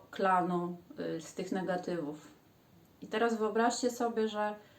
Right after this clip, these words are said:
na tyle jest to mocna praca do wykonania, że oprócz tego, że mam swoją karmę, pięćdziesiąt, około pięćdziesięciu procent, y, z tą z poprzednich żyć między innymi, to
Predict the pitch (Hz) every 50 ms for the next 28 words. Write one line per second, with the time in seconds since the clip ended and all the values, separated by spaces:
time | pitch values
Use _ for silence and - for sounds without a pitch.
0 | - - - _ _ _ _ _ _ _ _ _ _ - 196 196 196 - 247 247
1 | 240 233 226 226 226 - - 220 214 208 202 208 - 214 208 208 208 - 220 202
2 | 202 - 214 220 226 226 233 202 190 190 185 180 180 - 190 170 175 165 160 160
3 | 156 160 170 185 - 190 196 - 220 220 - - 208 202 196 202 202 196 190 190
4 | 190 185 185 190 - - 196 190 190 190 185 - 226 214 226 220 185 185 170 -
5 | 185 170 175 175 190 - - 202 196 - - - _ _ - 202 196 - 220 214
6 | 214 - 208 196 196 - - 220 202 208 - 220 - 208 202 196 196 - - 165
7 | - 226 226 - - - - - - - - - - - - 190 175 180 175 170
8 | 175 - - 196 196 190 - 185 190 - - 214 196 202 202 190 - - 214 208
9 | - 202 190 185 180 170 190 185 180 185 190 185 185 190 196 220 226 - - -
10 | - - - - - - - - - 208 196 190 196 196 190 196 -